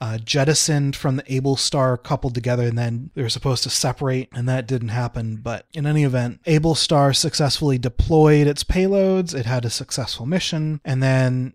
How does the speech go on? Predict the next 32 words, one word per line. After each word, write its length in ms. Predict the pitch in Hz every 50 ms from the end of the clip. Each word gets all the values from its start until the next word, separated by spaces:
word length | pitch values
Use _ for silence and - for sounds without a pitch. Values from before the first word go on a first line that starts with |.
| _ _ -
I 100 | 135 151
don't 140 | 196 214
know 120 | 196 185 190
how 180 | 160 165 190
long 380 | 165 156 156 156 156 156 156 165
after 480 | - 139 135 135 139 - - - 143 117
separation, 640 | - - 156 131 - 143 131 127 135 - - 156 131
but 160 | 135 139 -
seventy-seven 840 | - 180 170 175 170 151 - - - - - 170 156 147 143 135
minutes 300 | 135 135 135 135 127 - -
after 500 | - 143 135 131 123 - - 135 120 123
orbital 480 | - - 143 139 135 131 135 127 123 117
insertion, 800 | 110 110 - - 202 214 - - - 139 127 123 120 123 123 - -
the 480 | 143 151 147 139 135 135 135 143 147 - _ _ _
Able 300 | - 160 139 123 135 123
Star 420 | - - - 143 117 110 110 113 110
exploded. 680 | - - - - - - 104 90 - - - - - - _ _
And 920 | - 151 139 139 135 131 131 127 127 127 127 127 123 123 120 - - - - _ -
boy, 220 | 156 151 151 143
did 160 | 135 127 131
it 100 | 123 107
explode. 540 | 113 110 - - - 120 98 85 78 78 -
So 420 | - - 165 143 131 127 131 - -
at 160 | - 160 151 -
the 80 | 180
time, 400 | - - - 190 180 156 135 131
there 80 | 135 127
were 100 | 123 117
fifty-four 680 | - - - 190 - - 196 160 - - 160 147 156 -
objects 420 | 123 127 120 117 127 127 - - -
in 80 | 123
space. 580 | - - - 104 78 62 - - - - -